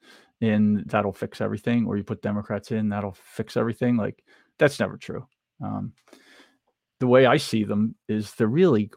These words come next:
on the same team. They all believe that it, it is normally up to the Supreme Court and the federal government to make, make decisions. Um,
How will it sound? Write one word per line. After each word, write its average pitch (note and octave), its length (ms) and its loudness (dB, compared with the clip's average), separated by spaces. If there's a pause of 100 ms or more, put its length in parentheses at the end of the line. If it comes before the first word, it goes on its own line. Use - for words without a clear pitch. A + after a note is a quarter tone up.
on A2+ 200 4
the G#2 100 0
same G#2 380 0
team. G#2+ 460 0
They G#2 260 -2 (440)
all C3 220 6
believe G#2+ 580 -2
that G2 160 -4 (260)
it, - 140 -8 (120)
it - 140 -2
is A#2+ 360 0 (240)
normally A2+ 500 -2
up - 160 -10
to - 80 -16
the G2+ 120 -10
Supreme A2+ 460 -4
Court A2 380 -6
and G2+ 140 -8
the G#2 60 -8
federal G#2+ 280 -4
government G#2+ 420 -2
to - 100 -10
make, G#2 180 -4 (440)
make G2 200 -8 (120)
decisions. - 640 -6 (500)
Um, G2+ 300 -8